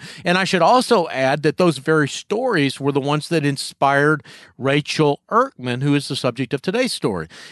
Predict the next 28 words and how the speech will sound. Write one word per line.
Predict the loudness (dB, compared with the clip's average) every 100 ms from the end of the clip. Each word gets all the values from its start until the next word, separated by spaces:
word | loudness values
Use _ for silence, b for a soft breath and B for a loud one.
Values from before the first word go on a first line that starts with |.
| B
She | 2 4
was, | 4 2
in | 0
fact, | 2 -2 -4
attending | -6 -6 -6 -2 0 0 2 0 0 -4
a | -4 -4
Journey | -8 -6 -2 0 2 0 -2
of | -4 -4
Generosity | -6 -4 2 2 4 4 4 2 0 -2 0 0 -2
weekend | -4 -2 0 0 0 -4
retreat. | -12 -8 -6 -4 -2 -4 -6 B B B
Now, | 0
these | 2 2
retreats | 0 -2 0 0 0 -2
are | -4
sponsored | -4 2 4 4 2 -4 0
by | 0
Generous | 0 2 2 4 2 0 -8 _ -20 -12
Giving, | 0 2 4 0 -4 -10 B B B
an | -2 -2
organization | -2 0 2 2 2 0 0 -2
that | -2 -2
we've | -2 0
mentioned | -2 -2 -2 -4 -2
before | -2 -2 0
on | 0 0
our |
podcast. | -2 -4 -8 -8 -12 -14